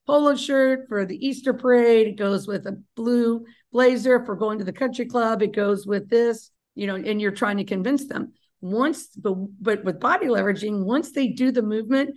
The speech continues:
and then I show them in their sport or in their, in what they're doing, combat sports or striking or kicking, how it's gonna affect it.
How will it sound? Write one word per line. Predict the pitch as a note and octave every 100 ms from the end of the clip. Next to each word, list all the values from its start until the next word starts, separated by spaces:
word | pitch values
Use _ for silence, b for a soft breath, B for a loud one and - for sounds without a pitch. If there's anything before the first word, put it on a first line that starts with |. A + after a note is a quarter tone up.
| B B _
and | G3
then | A3
I | G3+
show | - A#3 A3
them | A3+ B3+ A#3 G3+ - -
in | G#3
their | G3+ A3
sport | G#3+ - G3+ G3+ A3+ A#3
or | G#3+ G3 - B B B -
in | G3
their, | G#3 G3+ -
in | F#3+ F#3
what | G#3
they're | G#3+ G3+
doing, | G#3 G#3 A3+ A3+ G#3 -
combat | - G3+ G#3
sports | G3+ A3 A3
or | G3
striking | - G#3+ G3+ B3+
or | G#3+
kicking, | - A3 A#3+ A#3 A#3 B B
how | - G3+
it's | A3+ A3
gonna | A#3 G3 F#3
affect | A3 G#3 G#3
it. | C4+